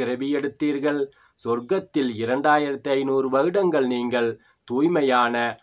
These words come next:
ஆதி சனாதன தேவி தேவதா தர்மத்தில்தான் தூய்மையாக இருந்தீர்கள். அப்படி இருந்த நீங்கள்தான் பல பிறவிகளை எடுத்து எடுத்து இப்போது தூய்மையற்று இருக்கின்றீர்கள், துன்பப்பட்டு கொண்டிருக்கின்றீர்கள்.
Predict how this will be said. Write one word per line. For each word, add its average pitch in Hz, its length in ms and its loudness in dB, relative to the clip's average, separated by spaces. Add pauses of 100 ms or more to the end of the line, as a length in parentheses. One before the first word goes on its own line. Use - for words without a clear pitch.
(160)
ஆதி 139 420 2
சனாதன 147 680 2
தேவி 151 420 2
தேவதா 151 560 4
தர்மத்தில்தான் 160 920 0
தூய்மையாக 160 800 2
இருந்தீர்கள். 120 800 -2 (280)
அப்படி 117 580 0
இருந்த 170 400 0
நீங்கள்தான் 123 880 2 (240)
பல 123 460 0
பிறவிகளை 156 640 0
எடுத்து 135 480 -2
எடுத்து 117 600 -2 (220)
இப்போது 120 640 -4 (100)
தூய்மையற்று 151 640 0
இருக்கின்றீர்கள், 120 1080 -2 (200)
துன்பப்பட்டு 147 880 0
கொண்டிருக்கின்றீர்கள். 123 1160 0